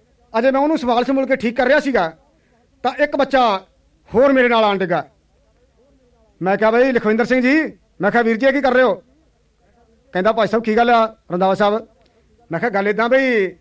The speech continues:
ਆ ਤੁਸੀਂ ਕੀ ਕਰਨ ਡਏ ਹੋ ਬਈ?" ਕਹਿੰਦਾ, "ਤਾਸ਼ ਖੇਡਦੇ ਜੀ।"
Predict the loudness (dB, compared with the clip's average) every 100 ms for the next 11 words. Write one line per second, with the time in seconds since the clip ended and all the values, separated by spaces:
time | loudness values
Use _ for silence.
0 | -8 -6 -4 -6 -4 -2 0 0 0 -2
1 | -6 _ _ _ _ _ _ _ -2 -2
2 | 0 0 0 0 2 2 0